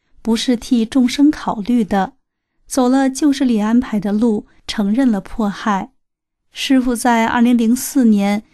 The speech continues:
美国西部法会讲法中说，“作为我这个当师父的来讲，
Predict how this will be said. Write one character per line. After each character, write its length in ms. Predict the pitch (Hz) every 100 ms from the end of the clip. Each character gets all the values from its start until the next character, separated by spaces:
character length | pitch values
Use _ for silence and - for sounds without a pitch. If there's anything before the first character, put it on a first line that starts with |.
| _ -
美 180 | 269
国 200 | 262 269
西 300 | 285 - 311
部 260 | 311 311 277
法 280 | 247 220 202
会 180 | 247 226
讲 240 | - 202
法 180 | 214 214
中 200 | - 208
说 440 | 208 - 208 208 _ _ _ _ _ _ _
，“作 180 | - 269
为 160 | 240 240
我 220 | 233 202
这 160 | 247
个 280 | 233 214 208
当 260 | 208 240 254
师 260 | - 277
父 140 | 269 240
的 100 | 208
来 220 | 202 196
讲， 420 | 208 214 190 190